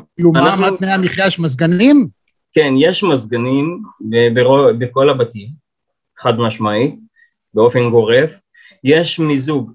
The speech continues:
Speaker 2: בכל האטרקציות, אה, אה, ב-, לא בכל האטרקציות, אנחנו נגיד, אה, ליתר דיוק, בחדרי הלימוד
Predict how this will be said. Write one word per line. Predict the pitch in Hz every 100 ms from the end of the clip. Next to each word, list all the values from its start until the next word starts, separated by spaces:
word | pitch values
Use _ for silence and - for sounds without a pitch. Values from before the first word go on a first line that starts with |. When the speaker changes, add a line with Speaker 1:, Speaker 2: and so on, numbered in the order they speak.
| -
Speaker 2:
בכל | 127 - 156 165 151
האטרקציות, | 147 135 135 147 147 - 143 131 _
אה, | 131 120 120 117 - - - _
אה, | 120 120
ב-, | 131 135 131 139
לא | 139
בכל | 160 156 127
האטרקציות, | 120 110 120 110 117 - 156
אנחנו | 143 123 131 123
נגיד, | 117 113 123 110 -
אה, | 117 110 113 117
ליתר | 135 139 139
דיוק, | 139 143 131 - _ _ _
בחדרי | 117 123 123 123 123 120 - 131 131 160
הלימוד | 165 139 135 151 127